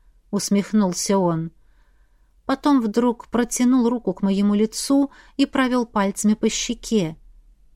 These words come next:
От его нежного взгляда мне стало не по себе. Я тут же снова попыталась укусить его, но зубы клацнули в воздухе.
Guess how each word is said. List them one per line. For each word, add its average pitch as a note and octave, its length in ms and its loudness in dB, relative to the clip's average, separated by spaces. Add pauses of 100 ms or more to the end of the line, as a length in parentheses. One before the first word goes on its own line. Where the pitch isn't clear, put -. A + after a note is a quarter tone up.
(160)
От A3+ 200 -2
его G#3+ 260 4
нежного G3 480 2
взгляда G3+ 440 0
мне G3+ 140 2
стало A3+ 320 0
не A3+ 140 4
по A#3+ 120 0
себе. A3+ 560 2 (600)
Я B3 260 2 (180)
тут D4+ 200 2
же C#4 120 2
снова D4 360 2
попыталась C4+ 580 0
укусить D4 680 0
его, F#3+ 200 2
но G3+ 220 4
зубы A3 420 0
клацнули F3+ 600 0
в A3 100 -2
воздухе. D#3+ 640 -2